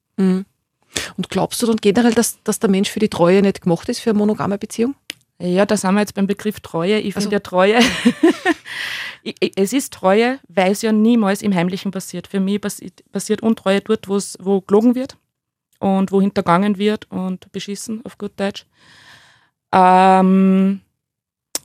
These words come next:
Speaker 2: ich glaub schon, dass es Monogamie gibt als was, was Menschen gut leben können, wo es einer gut geht damit, definitiv. Aber ich glaub nicht, dass es der einzige Weg ist. Ich glaub, dass es da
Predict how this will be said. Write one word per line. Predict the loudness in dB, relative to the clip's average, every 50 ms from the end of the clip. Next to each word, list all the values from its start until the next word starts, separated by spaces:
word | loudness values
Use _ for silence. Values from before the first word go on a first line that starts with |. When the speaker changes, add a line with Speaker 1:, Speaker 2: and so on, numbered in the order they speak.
| _ _ _ _ _ _ _ _ _ _ _ _ _ _ _ -12 -4
Speaker 2:
ich | -4 -4 -4 -4
glaub | -4 0 2 2 0 0
schon, | 0 0 0 0
dass | 0 0 -4
es | -4 -6 -4
Monogamie | -2 0 0 -2 0 0 0 2 2 4 4 2 0 0 -4 -14 _ _
gibt | -2 -2 -2 -2 -4 -8 -2
als | 0 0 0 0 -2 0
was, | 0 0 0 0 -4 -6
was | -6 -6 -4 -4
Menschen | -2 -4 -4 -4 -6 -8 -6 0
gut | 2 2 2 2
leben | -2 -2 -2 -2
können, | -4 -6 -6 -4 -4 -4
wo | -4
es | -4 -4
einer | -2 -4 -2
gut | -2 -2 -4 -2
geht | -2 -4 -4 -2
damit, | -2 -2 -2 -2 -2 -2
definitiv. | -4 -4 -2 -2 -4 -4 -4 _ -6 -8 -8 -8 -14 _ _ _ _ _ _ _ _ _ -2
Aber | 0 0
ich | 2
glaub | 2 0 0
nicht, | 0 -2 -2 -4
dass | -6 -8
es | -8 -8 -6
der | -6 -2 0
einzige | 0 0 0 -2 -4 -4 -4 -4
Weg | -4 -6 -4 -6
ist. | -8 -8 -8 -14 _ _ -6
Ich | -6 -4
glaub, | -2 -4 -6 -4
dass | -4 -6 -6
es | -6 -8 -10
da | -6 -8 -8